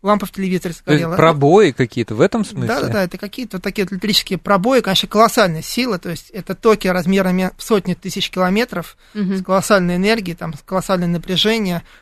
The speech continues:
Speaker 1: но по своей природе это действительно вот разрыв провода,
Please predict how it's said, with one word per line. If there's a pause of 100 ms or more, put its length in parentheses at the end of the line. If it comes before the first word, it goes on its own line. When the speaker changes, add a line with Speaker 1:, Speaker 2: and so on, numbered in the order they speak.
(140)
Speaker 1:
но
по
своей
природе
это (100)
действительно
вот
разрыв
провода,